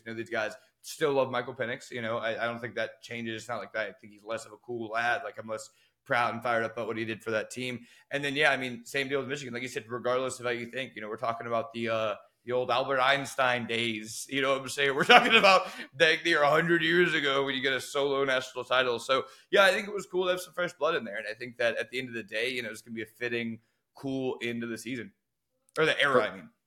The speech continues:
Speaker 2: first time that a non-Ohio State Big Ten team won a big revenue national championship. And by big revenue, I mean the four big revenue sports. That is football,
Speaker 1: The four.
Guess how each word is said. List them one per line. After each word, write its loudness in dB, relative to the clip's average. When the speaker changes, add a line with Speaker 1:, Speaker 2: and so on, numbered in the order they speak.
Speaker 2:
first 0
time -4
that 0
a -2
non-Ohio -4
State -8
Big -6
Ten -8
team -10
won -6
a -4
big -4
revenue -4
national -6
championship. -10
And -10
by 0
big -2
revenue, 0
I -2
mean -10
the -20
four -4
big -4
revenue -2
sports. -16
That -10
is -10
football, 2
Speaker 1:
The -4
four. -6